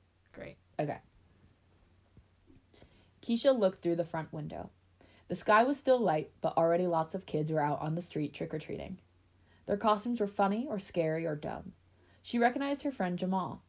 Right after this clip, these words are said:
Speaker 2: He had taken off the head of his outfit and was holding the foil-covered box decorated with twisted wire coat hangers in one hand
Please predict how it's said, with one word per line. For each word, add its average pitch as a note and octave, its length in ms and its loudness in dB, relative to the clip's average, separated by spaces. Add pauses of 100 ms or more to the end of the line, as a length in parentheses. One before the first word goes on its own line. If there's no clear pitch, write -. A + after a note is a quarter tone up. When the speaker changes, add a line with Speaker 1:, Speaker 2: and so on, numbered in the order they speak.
(380)
Speaker 2:
He A#3+ 140 0
had G#3 120 4
taken C4+ 320 0
off B3+ 160 -2
the A#3 80 -4
head F3+ 240 0
of D#3+ 60 0
his E3 140 0
outfit D3+ 340 -2
and D#3+ 100 -6
was D#3 80 -6
holding G#3 400 0
the F#3 80 0
foil-covered F3+ 760 -2
box C#3+ 320 -2
decorated E3+ 480 0
with D#3 140 -4
twisted A#3 340 -6
wire E3 260 2
coat - 240 -6
hangers C3+ 340 -8
in C#3+ 100 -4
one D3 160 -4
hand - 340 -12